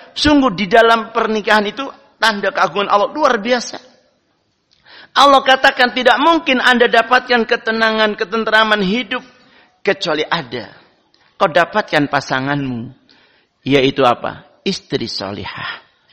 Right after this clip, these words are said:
Kenapa sih beliau arahkan kita kepada wanita solihah?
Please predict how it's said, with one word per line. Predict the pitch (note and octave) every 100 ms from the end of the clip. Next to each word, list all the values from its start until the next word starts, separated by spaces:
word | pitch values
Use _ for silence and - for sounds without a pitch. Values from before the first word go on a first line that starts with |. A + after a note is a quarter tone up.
| _ _ _ _ _ _ _ _ _ _ _ _ -
Kenapa | C#4+ C4+ G#3+ G3+
sih | C4
beliau | G3+ A3+ -
arahkan | A3+ C4 B3+ A3+
kita | A3 A3+ - A#3
kepada | A#3 A#3 A3 A3
wanita | A3+ A#3 A#3+ A#3
solihah? | A#3 A#3+ A3+ A#3